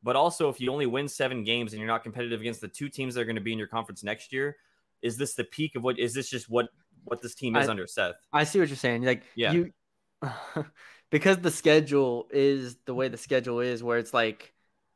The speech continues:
Speaker 2: you beat up on F I U, who barely beat Bryant last night. Like, they legitimately
Speaker 1: Yeah.
Speaker 2: almost lost to Bryant.
Speaker 1: Yeah.
Speaker 2: Like,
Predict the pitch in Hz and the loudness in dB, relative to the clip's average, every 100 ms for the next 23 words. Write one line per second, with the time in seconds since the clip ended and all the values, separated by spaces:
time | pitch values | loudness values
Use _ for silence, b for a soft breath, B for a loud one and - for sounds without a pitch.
0 | _ _ _ _ 143 131 139 143 135 131 | _ _ _ _ -6 0 4 6 6 4
1 | 127 123 - 123 117 113 113 110 107 104 | 4 0 2 2 2 -2 -2 -2 -4 -6
2 | - 117 107 - 123 131 127 120 101 - | -6 -6 -6 -2 2 2 2 -6 -12 -4
3 | 117 117 120 - 113 107 - - 101 104 | 2 2 2 -2 -8 -10 -10 -12 -12 -10
4 | 104 - 117 120 113 131 120 117 113 156 | -8 -4 -2 -2 -2 -2 -2 -2 2 4
5 | 104 104 113 110 - 113 107 113 107 156 | 4 2 0 -2 -4 -10 -6 -4 0 0
6 | 95 - _ 131 120 | 0 -8 _ -2 -2